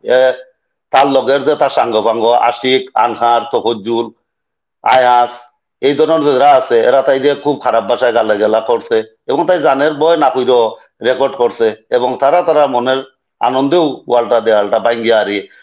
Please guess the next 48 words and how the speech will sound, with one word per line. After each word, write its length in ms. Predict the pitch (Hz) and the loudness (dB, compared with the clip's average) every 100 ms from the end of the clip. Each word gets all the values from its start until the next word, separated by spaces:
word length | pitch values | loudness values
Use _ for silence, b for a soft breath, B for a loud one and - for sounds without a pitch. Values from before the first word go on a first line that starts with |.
| b - | b -2
আর 180 | 101 | 0
পরবর্তীতে 520 | - 123 127 123 147 139 | 0 0 0 -2 -2 -2
কইয়া 260 | 143 160 | 0 0
গেছে 240 | 131 127 127 | 0 -2 0
ও 60 | |
কথাটা 420 | 113 117 107 107 - b b 107 | 0 0 0 -2 -4 b b -4
যে, 160 | 131 | -2
"দেয়াল 300 | 123 143 156 | 2 2 4
তো 120 | 180 | 2
ভাঙ্গিয়া 260 | 202 190 180 | 2 2 2
গেছি, 300 | 156 151 143 | 0 0 0
এখন 320 | 120 127 120 - _ | 0 -2 -4 -12 _
অসুবিধা 360 | 127 120 120 113 | -6 -4 -2 0
নাই, 180 | 104 101 - b b | 0 -4 -8 b b
তোমার 300 | 131 143 147 | -4 2 2
বাসুর 360 | 135 160 165 156 | 4 2 2 0
বা 120 | 147 | 0
তোমার 320 | 135 135 135 | 0 0 0
জামাই 260 | 123 113 127 | 0 0 0
যে 140 | 131 | 0
সঙ্গে 260 | 135 143 123 | -2 0 -2
সময় 260 | 127 123 110 | -2 -2 0
আইবা, 280 | 107 104 - _ - | 0 0 -2 _ -4
আমরা 360 | 113 123 120 - - - | 0 0 0 -4 -12 -4
আসল 340 | 117 147 139 | -2 -2 -4
হিসাব 240 | 107 - - | -2 -2 -2
তো 80 | 117 | -2
তারার 300 | 120 123 123 | 0 0 0
কাছে 220 | 117 117 | -2 -4
রইছে, 440 | 104 95 101 95 - b _ | -4 -6 -6 -8 -8 b _
তারারে 320 | 127 131 127 | 0 2 2
আমরা 260 | 120 107 117 | 0 0 0
জানে 240 | 113 110 | 0 0
মার 140 | 113 110 | -2 -2
তো 400 | 151 151 139 - B 117 | 0 0 0 -4 B -4
দ্বিধা 220 | 127 143 | 0 2
করতাম 280 | 135 147 147 | 2 0 0
না। 80 | |
এমনকি 280 | 143 156 147 | 0 -2 -4
তুমি 220 | 160 147 | -4 -2
বেশি 260 | 151 156 185 | -2 0 2
বাড়াবাড়ি 400 | 170 151 147 143 | 4 4 2 0
করলে 220 | 135 139 | 0 0
যে 120 | 131 | 0
তোমার 220 | 131 135 131 | -2 -2 0
বাচ্চা 240 | 117 120 | 0 0
কাচ্চা 280 | 113 135 165 | 0 0 0
আছে, 260 | 160 135 | 0 -2